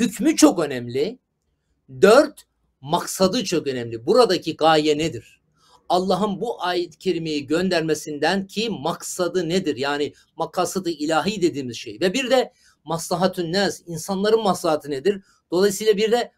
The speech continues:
maksat çok önemli. Etti mi dört? Beşincisi sebebi nüzul. Söyledim biraz önce. Altıncısı vasatül hüküm. Bir de vasatül hüküm var. Yani işte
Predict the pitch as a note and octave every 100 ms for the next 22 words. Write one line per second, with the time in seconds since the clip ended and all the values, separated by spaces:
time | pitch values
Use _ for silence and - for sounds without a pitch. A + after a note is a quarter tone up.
0 | _ E3 F3+ - C4 C4+ G3 D#3 C3+ B2+
1 | C3+ G#3+ - _ _ _ - D#3 C4 C#4
2 | G3 C3 - _ _ _ _ - G3 C#4
3 | A#3+ G3+ C#4 - - - E3+ E3+ F3+ F#3
4 | E3 A3 - _ _ - G3+ F#3 F3+ F3
5 | D3+ C#3+ C#3 B2+ F3+ F#3+ - _ - F3
6 | F#3 A#3+ G3+ B3 A#3+ - _ _ C#3 F#3
7 | C4 A#3+ B3 G3 A3 B3 D4 _ _ _
8 | _ _ D#3 D#3+ E3 A#3 B3 _ _ _
9 | _ - D#3+ G3+ G3 E3+ E3+ G3+ F3+ A#2+
10 | B2 C3 C#3 D3 - - E3 D3